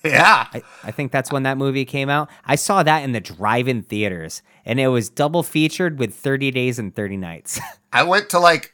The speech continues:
Speaker 1: a special, like, pre-screening of it, and I got, like, this cool little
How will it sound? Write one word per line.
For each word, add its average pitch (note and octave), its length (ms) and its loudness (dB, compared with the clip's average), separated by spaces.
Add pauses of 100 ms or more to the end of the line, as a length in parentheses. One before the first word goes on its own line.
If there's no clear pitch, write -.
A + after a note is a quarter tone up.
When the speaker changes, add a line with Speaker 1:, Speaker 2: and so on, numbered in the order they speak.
Speaker 1:
a G#2 80 -10
special, C#3 520 0
like, A#2 340 -2 (120)
pre-screening D#3 920 -4
of D#3+ 200 0
it, F#3 160 -2 (280)
and A2+ 160 -4
I A2+ 80 0
got, A#2 220 -2
like, A#2+ 220 -2
this G#2+ 180 -8
cool B2+ 340 -6
little A#2 420 -2